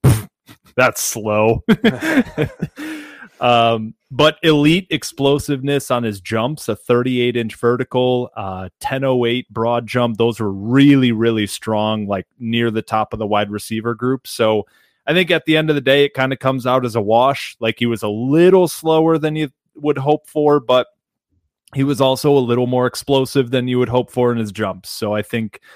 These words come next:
um, you know, if, if you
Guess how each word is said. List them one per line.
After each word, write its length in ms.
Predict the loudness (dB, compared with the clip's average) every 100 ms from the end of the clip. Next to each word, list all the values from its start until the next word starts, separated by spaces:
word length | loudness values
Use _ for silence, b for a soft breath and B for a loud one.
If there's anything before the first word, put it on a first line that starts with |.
| b b b
um, 460 | -4 -2 -2 -4 -10
you 100 | -6
know, 180 | -2 -2
if, 380 | 0 -4 -6 -20 -2
if 200 | -2 -2
you 640 | 0 2 2 2 0 -4